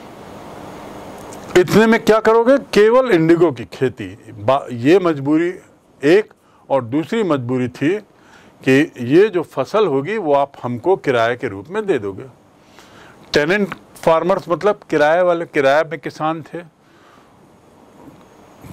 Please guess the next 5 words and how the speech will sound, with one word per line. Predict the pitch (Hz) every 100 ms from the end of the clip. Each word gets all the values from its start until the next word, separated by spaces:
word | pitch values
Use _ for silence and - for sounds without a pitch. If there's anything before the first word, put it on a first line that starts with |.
| - - - - - - - - -
सा-, | - - 139 156
जमींदार | 143 160 208 254 214 208
लोग | 214 214
तो | 240
खुद | - 202